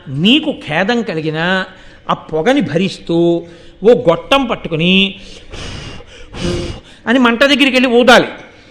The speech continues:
మీరు ఊదితే రాజుకుంటుంది, రాజుకుని మంట పుట్టింది అనుకోండి, ఇంకా తర్వాత నీళ్లు కాచుకోవచ్చు, అన్నం ఎసరు వండుకోవచ్చు, అన్నీ చేసుకోవచ్చు. ముందు కష్టపడాలా వద్దా?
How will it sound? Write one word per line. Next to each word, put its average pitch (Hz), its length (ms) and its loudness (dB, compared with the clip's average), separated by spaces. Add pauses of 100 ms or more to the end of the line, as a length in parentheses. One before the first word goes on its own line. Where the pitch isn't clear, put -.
(460)
మీరు 226 220 4
ఊదితే 302 560 4
రాజుకుంటుంది, 240 720 0 (180)
రాజుకుని 311 540 0
మంట 330 260 0
పుట్టింది 349 260 -2
అనుకోండి, 330 360 0
ఇంకా 269 300 -4
తర్వాత 233 360 -4
నీళ్లు 240 400 -2
కాచుకోవచ్చు, 214 520 -4
అన్నం 220 240 -8
ఎసరు 208 260 -4
వండుకోవచ్చు, 202 380 -4
అన్నీ 180 140 -6
చేసుకోవచ్చు. - 640 -18 (920)
ముందు 220 160 -2
కష్టపడాలా 277 520 0
వద్దా? 190 300 -6